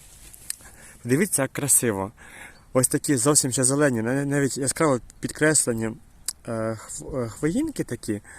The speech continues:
е, літні, весняні. А ось тут вже, бачите, вже, тут вже почалася осінь.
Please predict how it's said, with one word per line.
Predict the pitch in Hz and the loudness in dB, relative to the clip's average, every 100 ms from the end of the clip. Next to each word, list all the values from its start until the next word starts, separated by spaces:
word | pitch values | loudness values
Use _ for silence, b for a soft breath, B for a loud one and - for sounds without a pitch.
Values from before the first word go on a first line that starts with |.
| B B B B B - | B B B B B -10
е, | 113 110 107 | -8 -6 -4
літні, | 107 139 156 120 123 117 | -4 0 0 -2 -4 -4
весняні. | 113 - 110 107 113 | 0 0 0 -4 -4
А | 123 | -4
ось | 131 | -4
тут | 226 | -4
вже, | 170 139 | -2 0
бачите, | 156 175 131 | -2 -2 -6
вже, | 120 156 | -4 -4
тут | 160 147 151 | -4 -8 -8
вже | 131 | -6
почалася | 123 - 131 131 117 | -6 -6 -6 -4 -2
осінь. | 92 90 - 104 | -2 -2 -4 -4